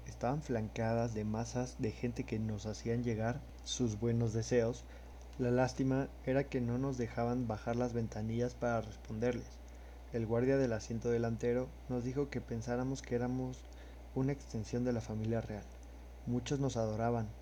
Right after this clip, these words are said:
pero había gente ahí fuera a quien no le importaría atacarnos para hacerle daño al príncipe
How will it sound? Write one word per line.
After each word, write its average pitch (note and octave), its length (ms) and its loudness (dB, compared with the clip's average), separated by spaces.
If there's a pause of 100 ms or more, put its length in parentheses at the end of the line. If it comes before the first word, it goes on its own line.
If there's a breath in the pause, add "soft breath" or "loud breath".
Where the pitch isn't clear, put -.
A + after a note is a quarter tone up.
pero A2 140 -2
había A2 180 0
gente A#2 380 -2
ahí A2 240 0
fuera A#2 400 0 (100)
a - 80 -10
quien A2+ 220 -4
no A2+ 80 2
le B2+ 80 2
importaría A2+ 460 -2
atacarnos A#2 520 -4
para A2 220 -2
hacerle A2+ 320 0
daño A2+ 240 -2
al G#2 60 -2
príncipe - 440 -8